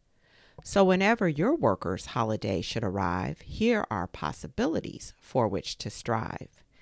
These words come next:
Picnics, games, hobbies, even rest, appreciating those doing their best to make sure their jobs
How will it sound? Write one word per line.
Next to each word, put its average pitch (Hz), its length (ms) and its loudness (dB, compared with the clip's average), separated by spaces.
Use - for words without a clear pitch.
Picnics, - 680 0
games, 185 560 2
hobbies, - 720 -2
even 226 380 0
rest, - 580 -2
appreciating 123 840 0
those 120 640 0
doing 113 460 -2
their 107 180 -2
best - 640 -2
to - 100 -4
make 262 280 2
sure 139 260 2
their 123 220 0
jobs 107 720 -4